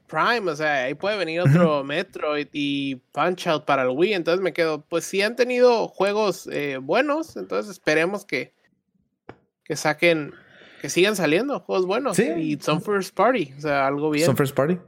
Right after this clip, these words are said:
Speaker 2: Y han sacado, ajá, y, y, y son buenos juegos los que han sacado, no han sido feos ni, ni malos, pues, o sea, Mario Strikers fue muy bueno, eh, Metro Prime en su momento también, eh, Luigi's Mansion, que son los, de los más populares, ¿no?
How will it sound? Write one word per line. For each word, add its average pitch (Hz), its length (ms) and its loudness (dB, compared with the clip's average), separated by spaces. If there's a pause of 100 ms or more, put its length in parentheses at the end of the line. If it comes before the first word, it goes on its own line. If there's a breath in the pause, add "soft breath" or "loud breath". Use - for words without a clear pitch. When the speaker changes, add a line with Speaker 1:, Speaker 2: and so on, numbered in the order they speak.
(500)
Speaker 2:
Y 143 140 6
han 147 80 4
sacado, 180 340 4
ajá, 190 220 4
y, 147 120 4
y, 95 800 -2
y 139 40 2
son 156 220 4
buenos 180 260 4
juegos 170 200 6
los 143 140 2
que - 80 0
han 143 80 2
sacado, 147 340 4
no 127 120 6
han 135 100 4
sido 135 300 4
feos 131 400 4
ni, 117 480 4 (340 loud breath)
ni 127 140 6
malos, 135 400 4
pues, 123 180 4
o 120 60 2
sea, 107 320 2
Mario 147 220 4
Strikers 151 380 2
fue 135 120 4
muy 117 160 4
bueno, 160 480 4 (260 loud breath)
eh, 107 240 4
Metro 135 400 4
Prime 139 240 2
en 131 60 2
su 127 120 -4
momento 117 380 4
también, 151 600 4 (400 loud breath)
eh, 113 340 4
Luigi's 139 360 4
Mansion, 175 680 2 (380)
que 107 380 4
son 135 160 2
los, 123 400 2
de 143 80 2
los 127 120 4
más 135 160 2
populares, 135 460 4
¿no? 147 260 -4